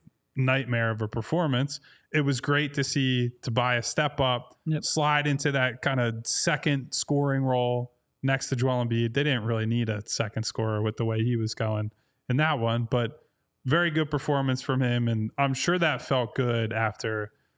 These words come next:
Speaker 1: he's had a real rough go of it. So hopefully this is the, it's what we have been saying about these, like, everybody eats type nights.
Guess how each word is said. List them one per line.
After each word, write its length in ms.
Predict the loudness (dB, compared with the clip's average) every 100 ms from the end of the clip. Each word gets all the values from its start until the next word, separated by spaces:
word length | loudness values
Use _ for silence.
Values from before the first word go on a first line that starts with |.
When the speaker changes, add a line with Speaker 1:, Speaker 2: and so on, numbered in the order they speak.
| _
Speaker 1:
he's 160 | 0 2
had 140 | 0
a 40 | 0
real 260 | 2 2
rough 300 | 2 -2 -2
go 220 | -2 0
of 100 | 0
it. 140 | -2 -2
So 80 | 0
hopefully 340 | 0 0 -2
this 240 | 0 -2
is 260 | -2 -2 -2
the, 240 | -2 -2 -4 _ _ _ _ _ _
it's 140 | -2 0
what 120 | 0
we 100 | -2 -4 -2
have 180 | 0 0
been 140 | 0
saying 320 | 0 0 2
about 200 | 2 0
these, 200 | 0 0
like, 160 | 0 0
everybody 460 | 0 2 0 0
eats 520 | -2 -2 -4 -4 -6 -4
type 280 | -2 -2 0
nights. 460 | 0 0 -4 -10